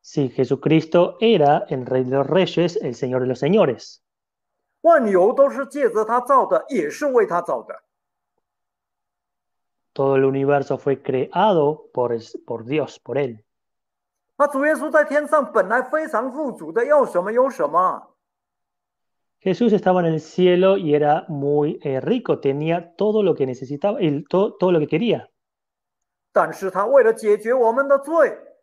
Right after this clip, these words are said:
Speaker 2: 却甘心乐意道成肉身来到这个世界。
Speaker 1: Pero para poder resol-, resolver, eh, nuestro pecado, él vino con su voluntad a este mundo para solucionarlo.
Speaker 2: 成为人的样式哦。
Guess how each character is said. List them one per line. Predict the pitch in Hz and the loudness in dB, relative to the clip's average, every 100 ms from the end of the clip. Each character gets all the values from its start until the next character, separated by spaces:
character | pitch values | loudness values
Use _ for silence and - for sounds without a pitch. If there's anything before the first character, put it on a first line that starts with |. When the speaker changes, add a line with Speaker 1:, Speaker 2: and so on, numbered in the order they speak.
| _ _ | _ _
Speaker 2:
却 | 277 | -4
甘 | - 277 277 277 | 0 0 0 -4
心 | 277 269 277 | -8 -4 2
乐 | 262 | 2
意 | 254 247 | 0 0
道 | 285 240 | 2 2
成 | 190 190 254 | 0 -8 0
肉 | 285 190 | 2 2
身 | - 233 233 | 0 -4 -2
来 | 196 247 | -2 2
到 | 285 | 2
这 | 220 | 2
个 | 190 180 | -2 -8
世 | 185 143 | -10 -16
界。 | 131 107 - _ _ _ _ _ _ _ _ | -16 -20 -20 _ _ _ _ _ _ _ _
Speaker 1:
Pero | - 127 127 | -6 -6 -4
para | 131 127 | -4 -2
poder | 127 131 135 170 | -2 -2 -2 -4
resol-, | 131 123 - 131 - | -6 -6 -4 -4 -6
resolver, | - 131 135 131 160 220 180 - _ - | -6 -6 -4 0 2 2 -2 -10 _ -10
eh, | 131 123 | -6 -6
nuestro | 120 123 123 127 | -6 -8 -8 -8
pecado, | - 180 214 185 175 180 175 | -4 -2 2 4 4 0 -2
él | 190 180 165 - _ - | -4 -4 -4 -10 _ -4
vino | 208 226 160 | -2 -2 -2
con | 151 139 | -4 -2
su | 147 | -4
voluntad | 127 127 127 156 156 156 - | -4 -4 -2 0 0 -2 -6
a | 147 | -4
este | 156 190 | -2 -2
mundo | 196 208 165 180 175 - | 2 2 2 0 -4 0
para | 175 170 | 2 2
solucionarlo. | 165 156 151 156 139 113 120 160 _ _ _ _ _ _ _ | 2 0 0 -2 -2 -4 -8 -16 _ _ _ _ _ _ _
Speaker 2:
成 | - 214 294 320 | -6 -4 -2 2
为 | 254 247 | 2 4
人 | 233 233 | 2 4
的 | 262 | 2
样 | 277 214 | 0 -4
式 | 196 233 | -8 -10
哦。 | 160 104 | -10 -10